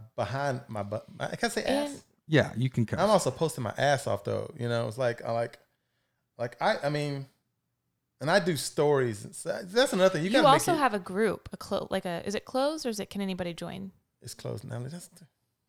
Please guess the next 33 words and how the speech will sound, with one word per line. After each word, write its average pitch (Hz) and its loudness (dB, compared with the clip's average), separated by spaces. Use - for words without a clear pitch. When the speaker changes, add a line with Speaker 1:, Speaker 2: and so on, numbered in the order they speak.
Speaker 1:
gotta - 8
get - 4
that. 180 4
<laughs> - -10
Damn, 269 10
Natalie, 285 10
shoot. 370 10
Speaker 2:
No, 339 10
I'm 320 4
just - 10
Speaker 1:
I 277 12
ain't 277 12
Speaker 2:
saying. 240 12
Speaker 1:
got 269 12
nothing. 135 6
<laughs> - 2
Speaker 2:
No, 302 12
but 269 10
I, 247 12
that's 254 4
the 277 6
thing 269 0
I 233 6
notice 220 2
is 202 -2
I 214 6
will 247 4
get 214 -2
an 190 -6
email 233 -2
from 190 -4
Facebook 190 -6
when 180 -4